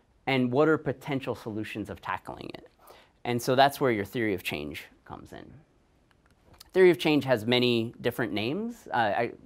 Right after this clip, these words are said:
uh, there's many different methods of doing something that's very equivalent to theory of change. So a logical framework analysis,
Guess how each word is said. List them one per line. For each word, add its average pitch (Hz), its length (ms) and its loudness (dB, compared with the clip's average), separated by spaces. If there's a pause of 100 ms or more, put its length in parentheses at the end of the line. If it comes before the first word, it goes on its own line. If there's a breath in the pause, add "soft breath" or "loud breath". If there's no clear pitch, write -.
uh, 76 100 -8 (260)
there's 135 240 -2
many 170 200 6
different 147 280 -2
methods 143 400 -2
of 113 120 -6
doing 113 280 -4
something 113 400 -8
that's 98 160 -8
very 95 180 -6
equivalent 101 580 -12 (440 loud breath)
to - 80 -8
theory 127 220 -2
of 123 80 -6
change. 151 400 -4
So 87 320 -2
a 87 100 -4
logical 87 480 -2
framework 123 560 -4
analysis, 143 540 -4